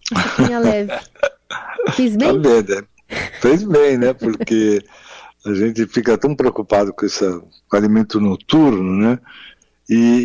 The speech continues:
Speaker 2: e realmente tem um trabalho interessante sobre as repercussões orgânicas dessa alimentação noturna. E acho que a alimentação noturna não deve ser a maior do dia, pelo menos é o que eles discutem.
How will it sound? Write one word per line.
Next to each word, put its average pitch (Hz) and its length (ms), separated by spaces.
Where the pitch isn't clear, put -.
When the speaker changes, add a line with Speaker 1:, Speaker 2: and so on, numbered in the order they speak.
Speaker 2:
e 160 40
realmente 202 560
tem 185 120
um 175 60
trabalho 151 360
interessante 143 680
sobre 120 280
as 98 180
repercussões 110 680
orgânicas 104 920
dessa 98 500
alimentação 113 800
noturna. 110 580
E 139 220
acho 160 320
que - 100
a 180 180
alimentação 110 680
noturna 120 760
não 147 240
deve 117 260
ser - 180
a 117 40
maior 117 260
do 127 160
dia, 95 280
pelo 107 200
menos 110 300
é 120 60
o 113 80
que - 160
eles 110 360
discutem. - 640